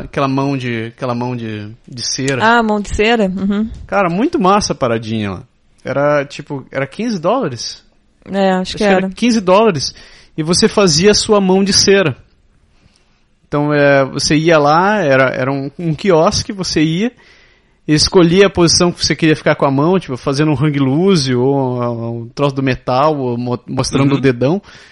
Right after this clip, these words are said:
Speaker 1: Eles enfiam a tua mão na parafina quente,
Speaker 3: Certo.
Speaker 1: e depois fazem um mo-, eles tiram o molde, e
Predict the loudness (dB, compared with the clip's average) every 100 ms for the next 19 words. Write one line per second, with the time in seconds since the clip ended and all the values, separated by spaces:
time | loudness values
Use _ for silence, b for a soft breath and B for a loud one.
0 | B B B B -6 -2 2 2 0 0
1 | 2 0 0 0 2 2 0 2 2 2
2 | 0 -2 -2 0 0 0 -2 -10 _ _
3 | _ _ _ _ _ _ 0 2 2 2
4 | 2 2 4 2 2 0 0 -2 0 0
5 | 2 0 2 0 -2 -2 -2 -2 -2 0
6 | 2 0 2 2 2 0 -8 -20 B B
7 | B B B -2 0 2 4 4 4 2